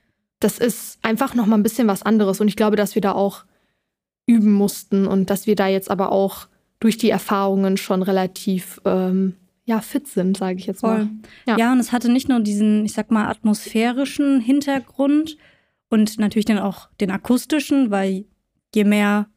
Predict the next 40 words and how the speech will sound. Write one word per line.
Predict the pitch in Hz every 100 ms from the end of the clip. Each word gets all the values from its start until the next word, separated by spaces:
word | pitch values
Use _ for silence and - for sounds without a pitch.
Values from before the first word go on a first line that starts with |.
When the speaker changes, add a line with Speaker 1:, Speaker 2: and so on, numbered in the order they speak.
| _ _ _ _ _ 220
Speaker 2:
Dinge, | 202 226 226
die | 208
da | 202 214 214
sind, | 214
die | 214
den | 196 196
Raum | 202 208 196
halt | 202 220
abfangen, | - 226 214 208
desto | 196 196
besser. | 202 208 269 277 - - - _
Sondern | - 220
Speaker 1:
Ja. | 220
Speaker 2:
es | 240
hatte | 233 226
auch | 254 269
noch | 269 -
zusätzlich, | - 294 302 294 - 277 269 233
also | 208
so | 214
als | 190 208
dritten | 254 254 - 269 262 269 - _ -
positiven | 277 254 247 - 240 240
Effekt, | 214 - 233 - -
ähm, | 220 208 202 202
dass | 208
der | 220
Raum | 220 240
halt | 233 220 - -
jetzt | 220 - -
so | 254 -
cool | 254 -
aussieht, | 220 233 - 233 220
dass | 226
man | 226 214
ihn | 220 208
auch | 214 -
mal | 208 202 202 202
als | 214 208 -
Setting | 254 233 196 190